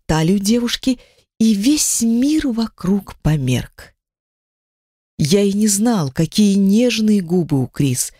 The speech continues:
не представлял, какую бурю чувств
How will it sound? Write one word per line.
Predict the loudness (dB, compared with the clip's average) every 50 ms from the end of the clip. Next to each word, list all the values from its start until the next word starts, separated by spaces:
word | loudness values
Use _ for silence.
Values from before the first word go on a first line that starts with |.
| _ _ _ _ _ _ _
не | 0 0 2
представлял, | 2 2 0 0 0 0 -2 0 0 0 2 0 0 0 0 -2 -4 -8 _ _ _ _ _
какую | -4 -4 -2 0 2 2 2 2 0 -4 _ _ _ _
бурю | 0 2 4 4 2 2
чувств | 0 -2 -4 -4 -4 -2 -2 -2 -2 -2 -6 -10 -18 -20